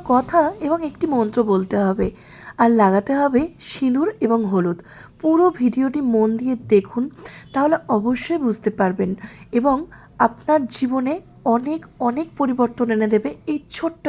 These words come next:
একটা রিচুয়াল। শুনুন, একটি ঘোড়ার নাল আপনি যে কোনো দিন কিনে আনতে পারেন, তবে এই রিচুয়ালটা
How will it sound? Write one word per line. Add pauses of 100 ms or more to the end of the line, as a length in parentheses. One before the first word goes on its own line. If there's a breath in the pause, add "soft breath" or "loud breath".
একটা (100)
রিচুয়াল। (640)
শুনুন, (280)
একটি (100)
ঘোড়ার (100)
নাল (380)
আপনি (180)
যে (140)
কোনো (180)
দিন (100)
কিনে
আনতে
পারেন, (320)
তবে
এই
রিচুয়ালটা